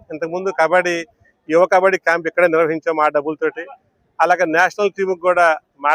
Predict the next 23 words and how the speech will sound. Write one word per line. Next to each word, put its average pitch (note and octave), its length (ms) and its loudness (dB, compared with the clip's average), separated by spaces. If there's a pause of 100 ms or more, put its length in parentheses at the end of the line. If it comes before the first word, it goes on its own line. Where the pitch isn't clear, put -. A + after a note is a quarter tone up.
డబ్బులతోటే E3+ 520 -2 (100)
కబడ్డీ D#3 400 0
క్యాంపు D#3 300 -2 (200)
చేసామండి. D3+ 460 -8 (560)
దీంతో F#3 300 -2
కూడా G3 140 0
ఇది D#3+ 160 -6
కూడా F3+ 160 6 (320)
నేను D#3 200 -4
చేస్తున్నాను. D3+ 440 -4 (880)
ఇక్కడ G#3 160 0 (240)
ఎవరైతే G#3 300 2
సెలెక్ట్ G3+ 280 2
అయ్యారో G3 200 4 (100)
ఈ - 20 -2 (140)
పిల్లలు F#3 380 2 (880)
తూర్పుగోదావరి F#3+ 440 2
జిల్లా F#3 140 4 (120)
తరపున F3 300 0 (640)
రేపు F#3 280 -4 (120)
ఇరవై G3 280 4 (120)
ఐదు F#3 180 0
నుంచి F#3 260 -6